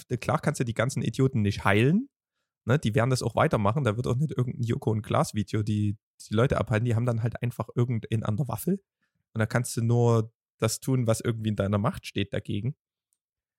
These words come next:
Aber warum muss man sich dann darüber aufregen und sagen, ihr hättet noch das und das machen müssen und hier habt ihr, ist es schon wieder nie so in die eine Richtung genug? Ich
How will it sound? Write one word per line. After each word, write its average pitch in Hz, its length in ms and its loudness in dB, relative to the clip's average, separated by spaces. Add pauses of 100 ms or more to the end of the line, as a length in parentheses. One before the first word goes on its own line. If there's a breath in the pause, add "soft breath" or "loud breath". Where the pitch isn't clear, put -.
(220)
Aber 113 360 2 (540)
warum 147 360 -2
muss 156 180 -2
man 135 140 -2
sich 135 160 -6
dann 123 140 -4
darüber 123 380 -2
aufregen 131 640 -4
und 123 140 -4
sagen, 120 300 -2
ihr 120 160 -2
hättet 127 240 -4
noch 120 100 -4
das - 180 -6
und 120 120 -4
das 143 160 -2
machen 120 260 -2
müssen 117 220 -2
und 110 120 -2
hier 123 180 -2
habt - 200 -6
ihr, 117 260 0 (460)
ist 135 160 -2
es 123 100 -2
schon 120 200 0
wieder 123 180 2
nie 131 160 4
so 120 480 2 (880)
in 117 80 -2
die 110 100 2
eine 123 220 2
Richtung 120 480 0
genug? 127 500 2 (160)
Ich - 440 -10